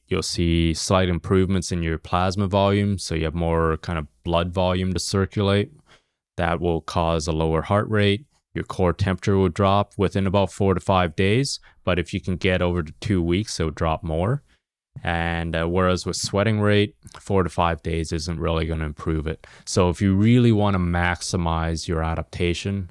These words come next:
I would say you really want to get close to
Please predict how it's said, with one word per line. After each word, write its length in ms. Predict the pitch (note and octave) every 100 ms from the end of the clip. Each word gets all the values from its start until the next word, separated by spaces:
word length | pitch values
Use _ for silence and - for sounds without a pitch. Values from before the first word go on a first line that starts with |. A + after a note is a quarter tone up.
| -
I 160 | E2+
would 220 | E2 D#2+ -
say 680 | - E2+ D#2+ D#2+ D#2+ E2 E2+
you 160 | F2
really 380 | E2 F2 F2 E2
want 340 | D#2+ E2 E2 -
to 80 |
get 320 | D#2+ F2 E2+ -
close 440 | - F2 E2+ -
to 540 | - E2+ D#2+ D#2 D#2+